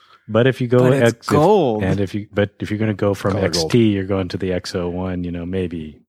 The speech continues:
Speaker 2: But
Speaker 1: you
Speaker 2: it's
Speaker 1: make that jump too.
Speaker 3: A-,
Speaker 2: Ah.
Speaker 3: after you save up for the N V wheels, maybe.
Speaker 1: Exactly.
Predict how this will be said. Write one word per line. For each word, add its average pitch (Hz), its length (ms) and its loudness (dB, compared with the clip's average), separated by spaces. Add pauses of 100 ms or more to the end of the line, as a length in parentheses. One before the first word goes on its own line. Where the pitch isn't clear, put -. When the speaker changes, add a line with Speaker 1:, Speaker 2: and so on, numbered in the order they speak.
(400)
Speaker 2:
But - 120 2
Speaker 1:
you 95 80 2
Speaker 2:
it's 90 100 0
Speaker 1:
make - 120 -12
that 82 160 -8
jump 82 300 -10
too. 78 220 -12 (140)
Speaker 3:
A-, - 60 -4
Speaker 2:
Ah. 143 400 -2
Speaker 3:
after 107 280 0
you 101 160 2
save 92 300 0
up 90 140 -2
for 90 100 -6
the 82 140 0
N 80 140 -2
V 80 100 -6
wheels, 78 320 -8
maybe. 101 220 -6
Speaker 1:
Exactly. 82 580 -6